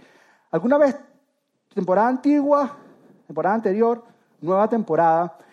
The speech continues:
y alguna vez tú sientes que la temporada anterior se terminó y tú estás aquí en la mitad y la nueva no ha comenzado. Y tú dices, "¿Y entonces? Espérate, pero esto terminó y esto no arranca".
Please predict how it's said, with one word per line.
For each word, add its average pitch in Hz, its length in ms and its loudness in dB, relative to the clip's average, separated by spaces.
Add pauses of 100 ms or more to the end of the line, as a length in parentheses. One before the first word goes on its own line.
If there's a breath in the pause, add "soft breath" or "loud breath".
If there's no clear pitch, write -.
(140)
y 165 60 0
alguna 247 300 2
vez 285 160 2
tú 302 100 -8
sientes 277 420 0
que 233 140 -2
la 185 160 2
temporada 180 440 0
anterior 202 400 -2
se 254 120 -6
terminó 180 500 -2
y 202 40 -6
tú 185 100 -8
estás 185 200 -4
aquí 208 180 -4
en 214 60 -2
la 208 80 -2
mitad 165 240 -4
y 175 60 -2
la 175 100 -4
nueva 170 200 -4
no 165 80 -4
ha 156 40 -10
comenzado. 147 400 -10 (2250)
Y 131 60 -20
tú - 100 -20
dices, 120 160 -14
"¿Y 120 80 -16
entonces? 143 480 -12 (1700)
Espérate, 151 320 -4
pero 156 200 -2
esto 233 180 -2
terminó 240 320 0
y 277 60 -2
esto 262 180 -4
no 247 100 -2
arranca". 160 500 -6